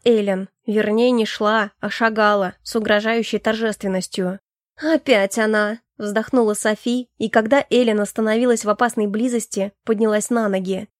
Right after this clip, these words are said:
Нехорошее предчувствие проскользнуло где-то внутри, заставив меня тоже встать с травы, и тело само собой превратилось в пружину,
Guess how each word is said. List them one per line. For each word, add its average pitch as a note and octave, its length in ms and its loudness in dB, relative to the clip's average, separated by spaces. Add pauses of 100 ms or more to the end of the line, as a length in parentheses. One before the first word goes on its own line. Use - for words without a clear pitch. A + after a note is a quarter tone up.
(320)
Нехорошее A3 600 -2
предчувствие A#3 600 -4
проскользнуло A3+ 640 0
где-то G#3 280 -2
внутри, A3 520 -2 (100)
заставив G#3+ 560 0
меня A3 220 2
тоже B3+ 260 0
встать G#3+ 300 -4
с - 80 -12
травы, A3+ 480 0 (180)
и G#3 140 -2
тело A3+ 260 0
само G#3+ 300 -2
собой A3+ 320 0
превратилось G#3 580 0
в - 80 -16
пружину, A#3 640 0